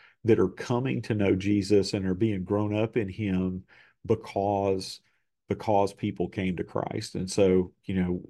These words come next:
we, we're, we're raising up disciple makers, and families are raising up disciple makers, and churches are raising up disciple makers. And what a foolish thing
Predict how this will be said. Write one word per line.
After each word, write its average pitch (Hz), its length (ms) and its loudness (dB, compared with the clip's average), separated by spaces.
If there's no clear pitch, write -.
we, 107 260 0
we're, 110 220 2
we're 110 300 -2
raising 113 400 2
up 90 160 -6
disciple 98 480 0
makers, 92 640 -4
and 95 180 -4
families 107 400 2
are 95 80 0
raising 98 320 0
up 92 140 -2
disciple 95 420 -2
makers, 95 540 -2
and 101 100 -8
churches 117 380 0
are 95 80 0
raising 98 320 2
up 107 100 -6
disciple 98 480 -2
makers. 95 540 -2
And 98 500 0
what 123 240 4
a 113 140 4
foolish 113 680 2
thing 101 320 -10